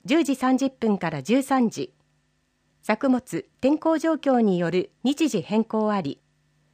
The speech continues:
新春里山交流センター、緑区新春町八百八十七。新春小学校、緑区新春町七百六十八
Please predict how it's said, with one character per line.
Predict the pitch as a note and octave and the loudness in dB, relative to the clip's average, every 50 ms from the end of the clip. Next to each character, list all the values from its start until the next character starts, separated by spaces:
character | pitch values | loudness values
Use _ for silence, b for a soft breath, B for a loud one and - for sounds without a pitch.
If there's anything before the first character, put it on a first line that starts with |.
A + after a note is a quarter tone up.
| _ _ _ _ _ _ _ _ _ _ _ | _ _ _ _ _ _ _ _ _ _ _
新 | G#3+ B3+ D4 D#4 C4+ | 4 6 6 4 4
春 | - C#4+ B3 B3+ B3+ A#3 | 4 2 4 4 2 2
里 | - G3+ G3 - C#4+ D#4+ | 0 -4 -2 0 2 2
山 | D#4+ D4+ D#4 D#4 - | 4 4 2 2 2
交 | D4+ D4+ D4+ | 2 2 2
流 | C#4+ D4 D4 C#4 | 2 2 0 0
セ | - C#4 | 0 0
ン | C4+ B3 | 0 0
タ | - - F#3 F3 E3 D#3+ D3+ C#3 C#3 - | -2 -2 0 2 2 2 0 -2 -4 -10
ー、 | _ _ _ _ _ G3 | _ _ _ _ _ -2
緑 | G#3 G3+ B3 B3+ C4 B3+ | 0 2 2 2 2 0
区 | - G#3 | 0 2
新 | G3+ G#3+ A#3+ B3 A3+ | 2 4 2 2 0
春 | B3 B3+ A#3 A#3+ | -2 -4 -4 -4
町 | - - - F#3 F3+ E3 D#3 - - _ _ | -6 -4 -2 0 0 2 0 -2 -6 _ _
八 | - - F3 - _ - | -8 -8 -8 -6 _ -4
百 | D4 C#4+ - C4+ | -2 -2 -2 -4
八 | B3 C4+ - C#4 C4 | -4 -4 -2 -2 0
十 | A#3 C4 B3+ B3 | 0 0 2 2
七。 | A#3 A#3+ A3 F#3 D#3 D3+ - - _ _ _ _ _ _ _ _ _ _ _ _ _ _ _ _ _ - | 2 0 0 0 0 -2 -4 -6 _ _ _ _ _ _ _ _ _ _ _ _ _ _ _ _ _ 2
新 | A#3+ D4 D#4 | 4 4 4
春 | C#4 D#4+ D4+ D4+ | 4 2 0 0
小 | - - C#4+ C#4+ D4 | 0 2 4 4 4
学 | C#4+ C#4+ C#4+ - _ _ | 4 2 0 -2 _ _
校、 | - F#3+ F3 E3 D#3 D3 - - _ _ _ _ _ _ _ _ _ _ - | 0 2 2 4 2 0 -2 -6 _ _ _ _ _ _ _ _ _ _ 0
緑 | G#3+ A3 A3+ C4+ C#4+ C#4 C4+ | 2 4 4 4 4 2 0
区 | - F#3+ F3+ | 0 0 2
新 | G#3+ C4 C4+ B3+ | 4 4 2 2
春 | A#3+ C#4 C4+ C4 | 2 0 -2 -2
町 | C4 - - F#3+ F3 E3 D#3 - - - _ D#3+ | -4 -4 -2 0 2 2 2 0 -4 -8 _ -2
七 | F#3 G3+ B3+ D#4 | 0 2 2 2
百 | D4 C#4+ D4 - - E3+ D3+ | 0 -2 -4 -4 -4 -4 -4
六 | D#3 D#3 - - A3+ | -6 -6 -4 -4 -4
十 | - A#3+ A#3 A3+ | -2 -2 -2 -2
八 | F#3+ G#3+ G#3 - - F#3+ F#3 - | -4 -6 -8 -6 -4 -4 -4 -4